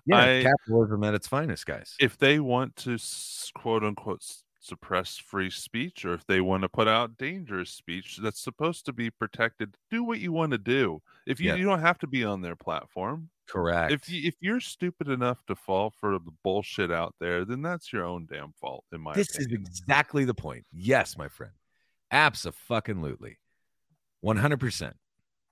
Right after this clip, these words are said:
Speaker 2: But yeah, I think, I think, um,
Speaker 1: Mm.
Speaker 2: uh, even though we're about to talk about it, uh, 'cause it's an interesting headline, I think that, um, the whole Elon Musk Twitter takeover is just fodder for, for
Speaker 1: Yeah.
Speaker 2: distraction.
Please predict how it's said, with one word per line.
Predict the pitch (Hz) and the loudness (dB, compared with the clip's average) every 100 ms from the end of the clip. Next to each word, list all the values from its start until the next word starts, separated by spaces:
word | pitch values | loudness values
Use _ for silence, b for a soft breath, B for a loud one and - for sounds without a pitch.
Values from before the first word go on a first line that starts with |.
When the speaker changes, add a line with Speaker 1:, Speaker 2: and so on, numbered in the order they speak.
| _ _ - - | _ _ -8 4
Speaker 2:
But | 127 | 6
yeah, | 101 | 8
I | 110 | 4
think, | - 123 - | 2 -2 4
I | 117 | 4
think, | 110 123 113 | 6 0 0
um, | 107 98 98 87 131 | 2 4 4 0 -2
Speaker 1:
Mm. | 107 | 2
Speaker 2:
uh, | 123 117 | 4 4
even | 131 139 | 4 4
though | 139 | 4
we're | 131 147 | 8 8
about | 135 131 135 | 10 8 8
to | |
talk | 123 147 151 | 2 2 2
about | 107 95 101 | 4 4 4
it, | 113 - | 0 -6
uh, | 98 | -2
'cause | 120 98 | -2 -2
it's | 101 - | -4 -4
an | 104 98 | -4 -2
interesting | 113 113 107 - 110 104 | -4 -6 -8 -2 -2 -2
headline, | 95 117 104 95 90 92 95 | 0 0 2 0 0 -4 -6
I | 92 95 98 98 - | 0 2 2 -2 -6
think | 101 95 - | -6 -6 -6
that, | 90 87 90 - | -2 0 -2 -2
um, | 82 85 82 82 b b b _ | 0 0 -2 -8 b b b _
the | 92 | -4
whole | 90 95 90 | 0 0 0
Elon | 95 95 92 92 90 | -2 -4 -2 -4 -2
Musk | 87 87 - - - | -4 -4 -6 -14 -12
Twitter | - 90 87 82 | -6 -2 -2 -2
takeover | - 87 - 85 80 82 82 80 b b b - | -4 -8 -4 -4 -4 -6 -6 -8 b b b -4
is | 98 - | -2 -2
just | - 120 104 - | -4 -2 -2 -4
fodder | - - - 82 80 80 78 - | -16 -8 -2 0 0 -4 -6 -14
for, | - 92 80 82 _ - | -6 -2 -2 -4 _ -20
for | - 92 82 | -4 -4 -2
Speaker 1:
Yeah. | 110 185 90 | 0 2 2
Speaker 2:
distraction. | 80 - 87 82 82 | 0 -2 -6 -6 -10